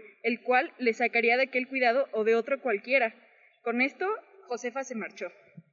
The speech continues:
Al día siguiente, Juan Patiño, quien trabajaba y comunicaba con la chuparratones, es decir, su amante,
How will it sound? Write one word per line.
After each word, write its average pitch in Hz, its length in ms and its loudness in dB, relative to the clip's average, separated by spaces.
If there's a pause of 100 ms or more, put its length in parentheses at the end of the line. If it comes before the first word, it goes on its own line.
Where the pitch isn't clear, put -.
(720)
Al 247 140 2
día 302 160 4
siguiente, 330 420 2
Juan 269 240 -2
Patiño, 262 520 -4
quien 226 180 -4
trabajaba 226 440 0
y 294 60 0
comunicaba 240 640 0
con 226 180 -6
la 190 80 -6
chuparratones, 208 760 -4
es 220 160 2
decir, 269 380 -2 (280)
su - 140 0
amante, 247 380 2